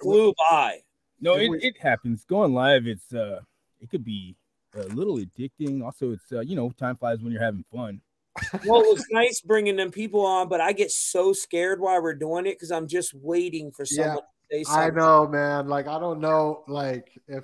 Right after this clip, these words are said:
Speaker 3: this video, uh, uh, maybe it, maybe I gotta chop it up or whatever. I don't know.
Speaker 1: They,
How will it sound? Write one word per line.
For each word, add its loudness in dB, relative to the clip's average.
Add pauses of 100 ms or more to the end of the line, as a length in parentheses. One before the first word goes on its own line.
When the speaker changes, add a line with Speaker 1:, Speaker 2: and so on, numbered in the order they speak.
(120)
Speaker 3:
this -8
video, -2 (260)
uh, -14
uh, -16 (140)
maybe 2 (140)
it, -4 (340)
maybe -2
I -2 (140)
gotta -6
chop -2
it -6
up -4
or -6
whatever. -6 (140)
I -4
don't -4
know. -8 (460)
Speaker 1:
They, 0